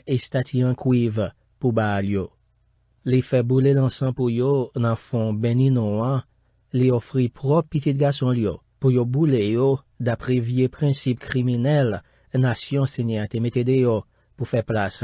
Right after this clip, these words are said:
pou moun Izrayèl yo. Li fè touye bèt, boule lansan nan tout tanp Zidòl yo, sou timòn yo ak anba gwo pyebwa. Siri ak Izrayèl,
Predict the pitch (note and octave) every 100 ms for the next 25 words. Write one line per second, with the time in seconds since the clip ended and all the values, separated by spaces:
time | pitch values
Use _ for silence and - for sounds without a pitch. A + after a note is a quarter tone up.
0 | F#2+ G#2+ G#2 G2+ G2 G2+ G2 G2 G2 F#2
1 | - _ _ _ _ _ _ - A#2 A#2
2 | - A2 G#2 B2 A2 A2 A2 B2 C#3 -
3 | _ _ _ _ _ _ B2+ A#2+ A2+ A2+
4 | A#2+ A#2 - C#3+ B2+ G#2 - B2+ - A#2+
5 | A#2 C#3+ B2 G#2+ A#2 B2+ C3+ _ _ _
6 | _ - - A#2 - C3+ B2 G#2+ G#2+ A2+
7 | G#2+ _ _ _ _ A#2 A2 G#2+ G2+ G2+
8 | G#2+ G2 G#2 G2+ A2 G#2 E2+ _ _ _
9 | _ _ _ _ _ _ _ _ _ _
10 | _ _ _ _ _ _ _ _ - -
11 | D3 B2 C3 G3 A#3 - B2+ C3 C#3+ B2+
12 | A2+ G#2+ A2 C3 C#3+